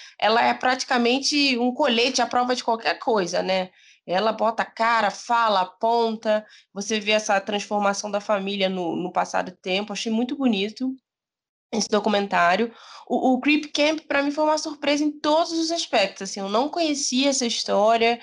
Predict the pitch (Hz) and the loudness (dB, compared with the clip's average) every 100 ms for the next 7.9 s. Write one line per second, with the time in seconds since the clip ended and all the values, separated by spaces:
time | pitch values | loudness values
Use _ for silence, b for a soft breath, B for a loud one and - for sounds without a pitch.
0 | B B B B 202 202 202 202 214 - | B B B B 0 2 4 2 0 -2
1 | 285 269 247 285 320 - 311 302 285 269 | 0 4 4 2 0 -2 0 2 2 4
2 | 233 208 175 165 _ B B B B 254 | 2 2 -2 -4 _ B B B B -2
3 | 254 262 254 - - 233 233 226 233 233 | 0 0 -2 -4 0 2 2 0 -2 0
4 | 285 285 262 240 208 - 226 220 208 220 | 0 0 0 2 0 0 2 2 2 0
5 | 285 240 220 226 247 214 208 190 190 220 | 0 2 2 2 0 -2 -6 -4 0 0
6 | 220 185 170 - 180 180 233 233 202 202 | 2 -2 -4 -4 -4 -2 -4 -4 -4 0
7 | 247 254 196 185 - 180 208 254 277 | 2 0 -2 -8 -4 0 2 2 0